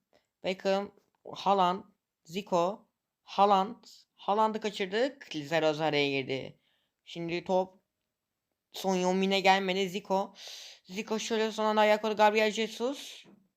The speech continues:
Gabriel Jesus'tan önce ama çok kasıyor şu an. Wesley Schneider. Schneider. Schneider. Atamadık çalımıza. Xabi Alonso. Şöyle Zico. Zico Schneider'e doğru. Schneider. Pedri.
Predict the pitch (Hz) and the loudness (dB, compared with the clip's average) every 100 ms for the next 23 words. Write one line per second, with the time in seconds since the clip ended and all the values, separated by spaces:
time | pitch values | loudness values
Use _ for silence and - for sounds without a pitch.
0 | _ - 190 196 208 214 - 202 208 208 | _ -4 -2 0 -2 -4 -8 -8 -4 0
1 | 220 175 - 233 226 190 - 156 156 170 | 0 -2 -2 -4 -2 -4 -2 -4 -2 -4
2 | 240 - _ _ _ _ - 196 220 220 | -6 -12 _ _ _ _ -2 -2 -2 -4
3 | - 214 208 196 190 - - 233 240 220 | -2 0 2 2 0 -6 -2 0 0 2
4 | 220 240 - - 220 220 214 247 240 - | 0 -2 -8 -6 -2 -2 0 0 -2 -10
5 | _ _ _ 185 196 196 190 190 185 185 | _ _ _ -6 -4 -4 -2 -2 -2 -2
6 | 220 - 190 190 202 196 180 180 226 - | -4 -2 -2 0 -2 -4 -6 -6 -6 -12
7 | _ _ - 208 185 202 - 190 226 320 | _ _ -2 -2 0 -4 0 0 0 -4
8 | 294 277 254 240 214 220 - 220 220 220 | -4 -6 -6 -8 -4 -4 0 0 2 2
9 | 208 208 214 226 214 214 214 220 254 - | 0 0 -2 -2 -2 -2 0 0 0 -6
10 | - - - - 175 170 160 165 160 151 | -10 -10 -10 -6 -2 -2 0 0 2 4
11 | 147 139 131 127 123 113 - - | 4 4 2 -2 -6 -6 -8 -12